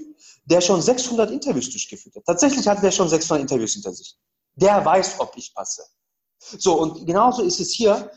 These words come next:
Wir machen auch non-obvious Matches. Kann sein zum Beispiel, dass einer zu uns kommt, der zwei Jahre Produktmanagement gemacht hat, aber wir schlagen ihm komplett was anderes vor und sagen, "Hey,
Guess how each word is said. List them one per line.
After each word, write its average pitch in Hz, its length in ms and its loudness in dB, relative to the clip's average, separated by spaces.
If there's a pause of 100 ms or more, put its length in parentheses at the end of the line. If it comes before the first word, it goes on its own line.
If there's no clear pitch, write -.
(140)
Wir 175 160 2
machen 190 300 0
auch 156 300 0
non-obvious 170 580 0
Matches. 110 400 -12
Kann 180 180 0
sein 190 200 2
zum 175 140 -4
Beispiel, 165 240 2
dass 147 140 0
einer 151 320 0
zu - 200 -4
uns 214 160 -6
kommt, 170 220 -2
der 139 100 -4
zwei 165 200 0
Jahre 156 180 0
Produktmanagement 190 640 -8
gemacht 110 300 -12
hat, 202 100 -6
aber 175 200 2
wir 175 80 -2
schlagen 185 300 0
ihm 170 100 -6
komplett 156 340 -2
was 117 100 -8
anderes 277 340 -2
vor 123 300 -2 (360)
und 202 120 2
sagen, 220 180 2
"Hey, 269 200 2